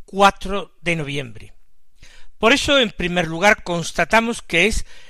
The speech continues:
el primer sábado de mes, un día que nosotros queremos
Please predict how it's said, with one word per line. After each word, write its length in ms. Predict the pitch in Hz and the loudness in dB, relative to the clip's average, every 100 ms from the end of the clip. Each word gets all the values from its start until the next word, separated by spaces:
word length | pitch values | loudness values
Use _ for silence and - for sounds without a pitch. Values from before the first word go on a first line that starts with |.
| - | -14
el 200 | 180 175 | -4 -2
primer 540 | - - 196 185 240 226 | -2 0 0 4 2 2
sábado 800 | - - 208 208 214 226 214 - | -2 4 6 6 4 0 -6 -4
de 80 | 175 | -2
mes, 480 | 180 170 - - - - - - - - - | 0 -2 -4 -8 -12 -18 -20 -18 -18 -18 -10
un 180 | 185 156 | -8 -4
día 300 | 190 208 208 | 4 6 6
que 120 | 196 | 2
nosotros 440 | 175 214 226 220 | -2 -4 -4 -6
queremos 420 | - 185 196 196 | -2 -2 -2 -4